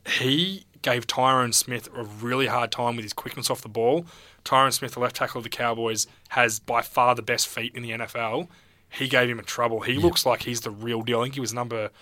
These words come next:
Speaker 1: six or eight pick
Speaker 2: Who
Speaker 1: or
Speaker 2: did you have
Speaker 1: something like
Speaker 2: winning
Speaker 1: that.
Speaker 2: this division?
Speaker 1: Uh, Atlanta.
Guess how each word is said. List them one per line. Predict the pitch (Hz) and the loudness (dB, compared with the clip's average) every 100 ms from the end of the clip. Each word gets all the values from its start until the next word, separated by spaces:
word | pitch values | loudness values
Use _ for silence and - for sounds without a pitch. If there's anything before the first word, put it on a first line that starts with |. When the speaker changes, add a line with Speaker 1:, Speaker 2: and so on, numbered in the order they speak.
| - - | -20 -2
Speaker 1:
six | - - 127 - | 0 2 0 -4
or | 117 113 107 104 - | -4 -8 -10 -12 -12
eight | 117 127 143 | -10 -10 -12
pick | - 143 | -10 2
Speaker 2:
Who | 151 | 4
Speaker 1:
or | |
Speaker 2:
did | 196 | 6
you | 214 | 8
have | 190 156 | 8 10
Speaker 1:
something | |
like | |
Speaker 2:
winning | 113 120 | 8 8
Speaker 1:
that. | 131 | 6
Speaker 2:
this | 127 | 4
division? | - 104 82 78 85 - _ _ _ _ _ _ | 2 2 2 -2 -8 -18 _ _ _ _ _ _
Speaker 1:
Uh, | 131 139 139 135 139 | 6 8 10 8 6
Atlanta. | 143 151 147 | 2 0 -2